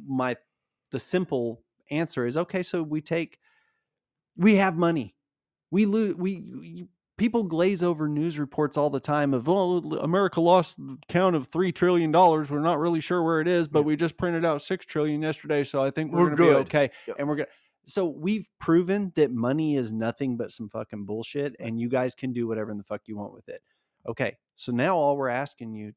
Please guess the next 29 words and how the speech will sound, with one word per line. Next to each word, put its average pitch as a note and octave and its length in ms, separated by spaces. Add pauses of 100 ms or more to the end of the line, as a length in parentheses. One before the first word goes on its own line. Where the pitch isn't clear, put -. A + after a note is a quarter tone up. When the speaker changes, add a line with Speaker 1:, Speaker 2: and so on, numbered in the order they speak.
Speaker 1:
to - 80
do D3 260
with C#3+ 220
some - 420
of A#2 140
it A#2 220 (800)
is D3 140
something E3+ 380
right. D#3 420 (540)
Don't G#3 180
buy F#3 200
more D3+ 200
missiles. B2 500 (240)
We C3 120
don't D3+ 160
need D3+ 180
another B2 400 (260)
stealth - 320
bomber. G#2 460
Speaker 2:
Right. F#2 160 (260)
Speaker 1:
We A#2+ 100
don't C3+ 200
need C#3+ 460
to B2 280
fund C3 600 (600)
another A#2+ 600
war A#2+ 600 (260)
Speaker 2:
But, G#3+ 140 (300)
oh, E3 100